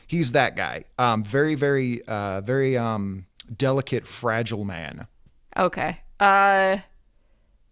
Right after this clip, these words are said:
Speaker 2: I have a question real fast. Just to,
Speaker 1: Oh, boy.
Speaker 2: just,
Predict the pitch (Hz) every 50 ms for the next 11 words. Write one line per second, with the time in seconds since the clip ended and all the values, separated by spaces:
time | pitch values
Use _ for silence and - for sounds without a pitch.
0 | _ _ _ _ _ _ _ _ _ _ _ _ _ _ _ _ - - - -
1 | - _ _ - - - - - - - - - - 349 392 523 539 539 - 294
2 | 277 247 - - - 202 170 170 190 196 185 - 196 156 139 147 - - - 202
3 | - - 220 202 143 143 123 98 80 - 247 -